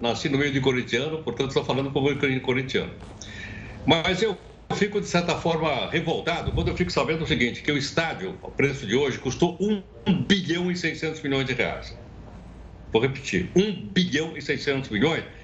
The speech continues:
é mais do que um bi e duzentos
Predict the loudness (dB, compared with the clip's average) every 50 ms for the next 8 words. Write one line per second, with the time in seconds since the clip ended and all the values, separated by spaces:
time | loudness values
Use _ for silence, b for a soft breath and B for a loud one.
0 | B B 0 0 0 2 0 0 0 0 -2 -6 -6 -4 -4 0 2 2 2 2
1 | 0 0 0 0 0 2 2 2 2 2 0 -2 -2 0 0 2 2 0 0 -2
2 | -6 -12 -16